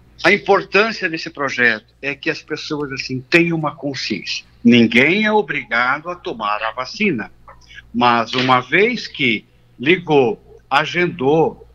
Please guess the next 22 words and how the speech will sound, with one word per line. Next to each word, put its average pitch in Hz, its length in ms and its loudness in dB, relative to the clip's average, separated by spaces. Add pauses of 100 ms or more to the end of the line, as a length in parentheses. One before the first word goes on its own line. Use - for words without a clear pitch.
(140)
ela 120 260 0
tem 120 220 -4
o 120 80 -6
compromisso 120 760 0
e 175 60 4
a 151 40 4
responsabilidade 120 1080 -4 (440)
de 107 200 -2
comparecer 110 840 2
na 196 80 2
unidade 165 540 2
básica 143 420 -2
de - 120 -16
saúde 127 600 -4 (340)
pra 123 160 -2
que - 120 -14
seja 123 260 -4
vacinado. 110 640 -8 (260)
Se - 160 0
não 185 180 4
puder 156 360 0
ir, 160 340 -8